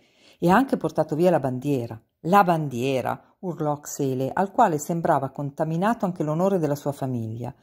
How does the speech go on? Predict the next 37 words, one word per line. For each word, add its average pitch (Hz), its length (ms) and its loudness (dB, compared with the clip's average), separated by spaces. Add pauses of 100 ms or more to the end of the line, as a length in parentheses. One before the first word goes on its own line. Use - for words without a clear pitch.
(240)
Tutti 330 280 0
e 220 80 -2
quattro 196 400 2
corsero 160 400 -4
sul 143 240 -8
posto. 123 520 -4
Nemexes 156 680 0 (320)
modestamente 170 720 0
si 156 140 -2
teneva 143 360 0
indietro, 139 520 -2
un 143 100 -4
po' 302 260 2
perché 156 280 -2
era 147 100 0
soldato 143 460 -2
semplice, 135 560 -4
un 311 120 0
po' 185 280 4 (240)
perché 190 280 -2
non 151 200 -4
poteva 160 300 -4
escludere 143 520 -2
con 143 180 -6
certezza 156 500 0
assoluta 196 500 -2
che 202 100 -2
Feriaz 180 580 2
si 147 160 -8
nascondesse 151 640 -4
ancora 147 360 -2
lì, 170 280 0 (220)
fra 143 160 0
i 151 80 2
meandri 151 420 4
delle 139 180 -2
cataste. 135 760 0